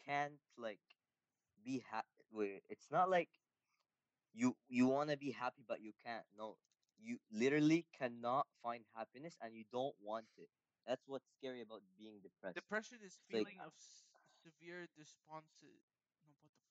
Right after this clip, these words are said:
Speaker 2: fuck? Along in severe rev-, no, no, what the, okay, simple definition, okay. It's a mood disorder that causes a persistent feeling of sadness and loss of interest. The thing is that
Speaker 1: Yeah.
Speaker 2: they want to find a way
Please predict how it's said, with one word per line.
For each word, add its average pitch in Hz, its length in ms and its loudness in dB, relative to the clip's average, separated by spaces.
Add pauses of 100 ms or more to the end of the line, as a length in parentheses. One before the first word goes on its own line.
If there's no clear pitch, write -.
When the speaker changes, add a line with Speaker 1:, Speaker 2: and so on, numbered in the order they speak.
(120)
Speaker 2:
fuck? 113 140 -20 (580)
Along 175 420 8
in 196 80 -10
severe 180 380 -8
rev-, 160 240 -6 (720)
no, 147 100 -20 (100)
no, 131 220 -20
what 143 140 -20
the, 120 80 -20 (440)
okay, 135 220 -16 (240)
simple 185 380 -14
definition, 131 500 -18 (180)
okay. 120 160 -20 (380)
It's 170 160 -10
a 165 60 -10
mood 190 260 -10
disorder 170 560 -8
that 156 180 -6
causes 156 400 -6
a 151 140 -10
persistent 180 640 -14 (100)
feeling 160 380 -14
of 135 80 -16
sadness 143 560 -6
and 117 160 -10
loss 135 260 -2
of 131 80 -18 (140)
interest. - 400 -20 (340)
The 190 80 2
thing 240 300 -2
is 233 160 -20
that 160 160 -14 (320)
Speaker 1:
Yeah. 113 160 -12
Speaker 2:
they 196 240 -8
want 226 240 -16
to 131 160 -20
find 180 160 -18
a 156 160 -20
way 151 80 -20